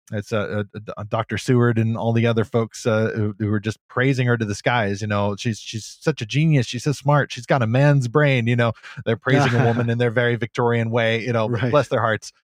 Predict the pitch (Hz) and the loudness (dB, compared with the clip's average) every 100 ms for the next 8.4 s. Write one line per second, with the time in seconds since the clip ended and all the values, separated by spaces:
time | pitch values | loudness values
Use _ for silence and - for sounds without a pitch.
0 | _ - 123 123 113 143 - - 135 110 | _ -4 -4 0 2 2 0 -2 -2 -2
1 | - 180 147 147 147 - 123 113 110 117 | -4 -4 0 0 0 -2 0 0 -2 -4
2 | 139 135 - 123 120 123 123 113 107 110 | 0 0 0 -2 0 0 -2 -2 -2 -4
3 | - - - 110 101 - 139 147 113 101 | -4 -10 -12 -10 -10 -4 -2 -2 -2 -4
4 | 98 110 139 - 98 98 - 107 98 98 | -4 -4 -4 -4 -6 -6 -6 -8 -8 -6
5 | 104 95 101 110 101 92 95 - 110 107 | -6 -4 -4 -4 -4 -4 -6 -6 -4 -2
6 | 95 95 98 101 95 - 104 117 110 101 | -4 -4 -6 -10 -12 -12 -8 -6 -6 -8
7 | 101 98 101 107 98 101 107 98 90 - | -10 -8 -8 -6 -8 -8 -10 -12 -18 -16
8 | 107 104 117 | -10 -8 -10